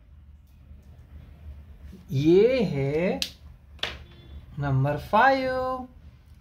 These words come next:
फ़ाइव के बाद आता है सिक्स,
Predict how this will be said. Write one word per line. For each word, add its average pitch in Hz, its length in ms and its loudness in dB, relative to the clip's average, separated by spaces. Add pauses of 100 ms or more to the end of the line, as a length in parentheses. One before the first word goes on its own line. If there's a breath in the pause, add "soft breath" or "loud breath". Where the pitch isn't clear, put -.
(280)
फ़ाइव 202 380 6
के 254 80 -2
बाद 156 300 4
आता 127 300 -2
है 160 140 -4
सिक्स, 226 680 2